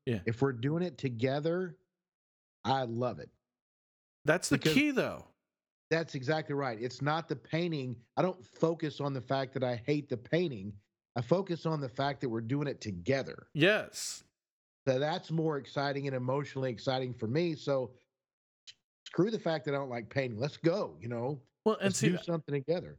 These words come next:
Speaker 1: you know, and that's the funny thing, and I, I'll, I'll say this, maybe that's one of the reasons why I'm still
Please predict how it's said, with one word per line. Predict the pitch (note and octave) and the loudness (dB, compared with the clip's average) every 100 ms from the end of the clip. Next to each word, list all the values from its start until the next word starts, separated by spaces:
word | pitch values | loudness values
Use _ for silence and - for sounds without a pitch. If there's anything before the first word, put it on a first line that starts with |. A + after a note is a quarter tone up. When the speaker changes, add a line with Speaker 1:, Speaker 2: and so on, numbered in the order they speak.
| - | -4
Speaker 1:
you | D3 G#3 | 2 4
know, | G#3 F#3 | 4 2
and | F3+ | 2
that's | F3+ G3 - | 2 0 0
the | G3 | 2
funny | - E3+ | 2 2
thing, | C#3+ - D3 C3 | 0 2 2 2
and | A#2+ | 0
I, | B2 C#3 | 2 0
I'll, | - C3+ D3+ | 2 2 2
I'll | C#3 D3 | 2 2
say | - C#3 | 4 2
this, | C3+ D#3+ D#3 - | 4 2 0 2
maybe | C#3 D#3+ | 2 4
that's | D3+ D#3 - | 2 0 0
one | C#3 | 0
of | C3+ | 2
the | |
reasons | C3+ C3 B2 B2 | 2 2 0 0
why | B2+ B2 B2 | 0 2 0
I'm | A#2+ | -2
still | - B2 | 0 2